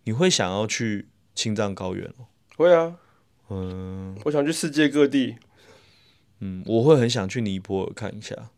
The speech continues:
Speaker 2: 我在
Speaker 1: 景色应该跟青藏高原也有点接近吧。
Speaker 2: 我之前在日本打工的时候，
Speaker 1: 嗯。
Speaker 2: 就是这边住，住了半年，我就被一个，我就在寿司郎打工。
Speaker 1: 嗯，寿司郎。
Speaker 2: 然后我就被
Speaker 1: 就认识了。
Speaker 2: 我就被一个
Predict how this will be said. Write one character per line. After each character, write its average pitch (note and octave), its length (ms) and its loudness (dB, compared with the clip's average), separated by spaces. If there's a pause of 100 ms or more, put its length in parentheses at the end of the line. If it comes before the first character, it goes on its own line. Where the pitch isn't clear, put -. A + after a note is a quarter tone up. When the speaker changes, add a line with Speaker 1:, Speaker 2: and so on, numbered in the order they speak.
(540)
Speaker 2:
我 A#2 100 0
在 D3 100 4
Speaker 1:
景 E3 120 8
色 C3 140 0
应 A2+ 120 -4
该 A#2 160 0
跟 A#2 160 0
青 A2+ 200 -4
藏 A2 160 -2
高 G2+ 220 -2
原 F#2+ 100 -6
也 F#2+ 100 -4
有 G2 120 -2
点 F#2+ 180 -6
接 G2 220 -10
近 G2 200 -10
吧。 - 120 -16
Speaker 2:
我 - 60 -4
之 F#3+ 120 0
前 E3 140 4
在 E3 180 8
日 E3 160 0
本 A#2+ 220 4
打 G#2+ 180 -2
工 C3 280 2
的 B2 120 2
时 A2+ 140 -6
候， A2+ 340 0 (300)
Speaker 1:
嗯。 G2 320 -10
Speaker 2:
就 - 100 -12
是 B2+ 280 0
这 A#2+ 80 -12
边 B2 200 -6 (220)
住， C#3 140 -8
住 - 140 -8
了 B2 60 0
半 B2+ 280 0
年， - 180 -10 (560)
我 A#2+ 100 -12
就 A2+ 140 -4
被 A#2+ 420 0 (440)
一 A#2 120 -8
个， A#2 360 2 (480)
我 G#2+ 100 -10
就 C#3 100 -10
在 C#3 160 0
寿 D3 140 0
司 B2 140 -2
郎 A#2+ 120 0
打 - 160 -6
工。 C2 300 -6 (460)
Speaker 1:
嗯， G#2 180 -8
寿 A2+ 180 0
司 G2+ 140 -4
郎。 E2+ 180 -4 (220)
Speaker 2:
然 - 140 -12
后 G#2+ 240 0
我 - 160 -6 (440)
就 A#2+ 120 -2
被 - 20 4
Speaker 1:
就 A#2+ 140 6
认 A#2+ 80 4
识 A2 240 2
了。 G2+ 80 0
Speaker 2:
我 C#3+ 60 4
就 - 40 -4
被 D3 160 4
一 B2+ 40 0
个 B2+ 280 2